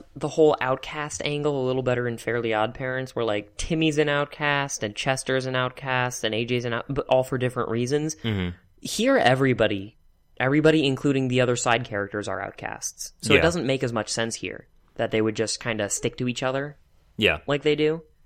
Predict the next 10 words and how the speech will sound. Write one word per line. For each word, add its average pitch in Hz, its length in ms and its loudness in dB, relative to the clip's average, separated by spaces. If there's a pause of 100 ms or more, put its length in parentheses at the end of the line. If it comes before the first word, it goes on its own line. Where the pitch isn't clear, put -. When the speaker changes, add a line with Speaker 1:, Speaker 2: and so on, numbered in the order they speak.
(720)
Speaker 1:
Um, 107 320 -2
Speaker 2:
There's 151 180 0
nobody 185 340 6
to 131 140 2
like 101 300 6
in 85 140 -2
this 80 120 -4
show, 76 320 -2
really. 78 440 -6 (420)
Speaker 1:
Mm-mm. 123 340 -4